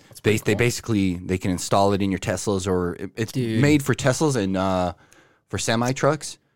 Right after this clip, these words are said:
Speaker 2: So, like,
Speaker 3: Oh,
Speaker 2: semi trucks
Speaker 3: man.
Speaker 2: can charge a battery, so that way when they stop at night,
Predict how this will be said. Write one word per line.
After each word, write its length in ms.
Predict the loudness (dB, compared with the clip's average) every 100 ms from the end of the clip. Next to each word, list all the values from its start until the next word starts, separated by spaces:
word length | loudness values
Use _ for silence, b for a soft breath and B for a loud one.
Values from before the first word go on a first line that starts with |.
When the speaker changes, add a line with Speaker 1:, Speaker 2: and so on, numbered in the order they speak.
| _
Speaker 2:
So, 140 | -2 0
like, 140 | 0
Speaker 3:
Oh, 20 | 0
Speaker 2:
semi 180 | 0 0
trucks 260 | 0 -2
Speaker 3:
man. 60 | -4
Speaker 2:
can 80 | -6
charge 260 | 0 0 0
a 60 |
battery, 460 | 0 0 2 0 -2
so 140 | -2
that 160 | 0 0
way 100 | 0
when 160 | -2
they 80 | -4
stop 320 | -2 0 0 -2
at 100 | -2
night, 280 | -4 -4